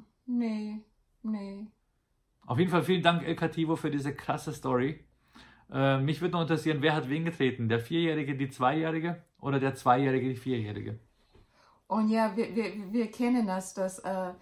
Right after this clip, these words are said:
Speaker 1: die fangen erstes Kopf zu Kopf und dann Ende des Kopfs.
Speaker 2: Klar, Kinder, die rotieren im Schlaf.
Speaker 1: Die rot-,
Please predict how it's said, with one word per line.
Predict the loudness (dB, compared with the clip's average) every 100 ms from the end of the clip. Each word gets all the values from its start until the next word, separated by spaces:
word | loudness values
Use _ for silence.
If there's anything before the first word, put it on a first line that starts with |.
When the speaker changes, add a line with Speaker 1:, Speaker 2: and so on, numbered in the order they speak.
| -12 -6
Speaker 1:
die | 0
fangen | 2 2 2
erstes | 0 0 0 -2 -6 -6
Kopf | 0 0 0
zu | -8
Kopf | -4 -2 -2 -4 -10
und | -4 -2
dann | 0 -2 -8 -16 _ _ _ _ 0
Ende | 4 6 6 4
des | 2 -4
Kopfs. | -6 -2
Speaker 2:
Klar, | 4 6 4 -2 0
Kinder, | 2 4
die | 4
rotieren | 6 4 2 -2
im | -2
Schlaf. | -2 -2 -2 -6 -16 -20 -10 -4
Speaker 1:
Die | -2
rot-, | -2 -6